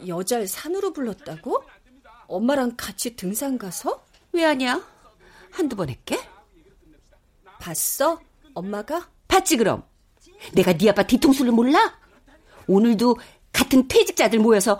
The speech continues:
Speaker 2: 산에 간다고 나갔는데, 아유, 더러운 년놈들. 하여간 똑같은 것들이야.
Speaker 1: 그럼 엄마도 따라가지 왜?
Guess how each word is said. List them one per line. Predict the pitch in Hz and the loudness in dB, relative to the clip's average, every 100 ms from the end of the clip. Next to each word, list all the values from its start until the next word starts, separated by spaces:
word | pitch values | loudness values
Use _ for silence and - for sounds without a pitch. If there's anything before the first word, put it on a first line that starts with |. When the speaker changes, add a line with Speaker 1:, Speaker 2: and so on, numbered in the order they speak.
| - | -4
Speaker 2:
산에 | - 415 359 | -4 0 2
간다고 | 269 185 190 | 2 0 -2
나갔는데, | 190 233 220 175 185 359 277 _ _ _ _ _ _ _ _ - | 0 2 0 0 0 0 -2 _ _ _ _ _ _ _ _ 0
아유, | 427 466 480 480 466 440 370 311 277 _ | 6 8 10 8 8 8 6 4 -2 _
더러운 | - 143 160 180 185 185 160 139 | -8 0 4 6 6 6 4 0
년놈들. | 160 175 208 185 160 180 165 | -2 0 0 -2 -2 -4 -6
하여간 | 208 - 277 208 240 | -8 -6 -2 -2 -2
똑같은 | - - - _ 508 - 349 | -4 -4 -10 _ -4 2 2
것들이야. | 285 254 - 269 240 127 113 113 143 160 _ _ _ _ _ _ | 2 0 -8 -8 -8 -8 -12 -16 -20 -20 _ _ _ _ _ _
Speaker 1:
그럼 | - 277 330 | -2 2 4
엄마도 | 208 302 370 302 | 4 4 2 -2
따라가지 | 285 381 427 381 285 | 0 2 2 0 0
왜? | 214 190 233 160 135 | -4 -4 -6 -10 -14